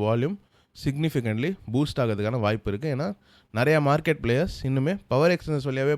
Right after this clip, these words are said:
போலாமே, டிரான்சாக்ஷன் ஃபீ கம்மியா தானே இருக்குங்கிற ஒரு ஐடியால நுழைவாங்க. இந்த பவர் டிமாண்டை சர்ஜ் பண்றதுக்கும் நிறைய growth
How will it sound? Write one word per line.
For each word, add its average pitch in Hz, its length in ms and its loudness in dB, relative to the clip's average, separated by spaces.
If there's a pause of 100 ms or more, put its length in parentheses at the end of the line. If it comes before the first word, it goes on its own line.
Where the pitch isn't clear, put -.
போலாமே, 113 400 -2 (520)
டிரான்சாக்ஷன் 143 520 -2
ஃபீ 131 80 -4 (100)
கம்மியா 117 300 0
தானே 117 180 0
இருக்குங்கிற 101 380 -4 (440)
ஒரு 120 100 0 (100)
ஐடியால 120 280 2 (300)
நுழைவாங்க. 107 440 0 (280)
இந்த 143 120 0 (120)
பவர் 175 280 6
டிமாண்டை 151 320 4 (120)
சர்ஜ் 165 320 4
பண்றதுக்கும் 123 480 0 (240)
நிறைய 131 220 2 (300)
growth 143 220 4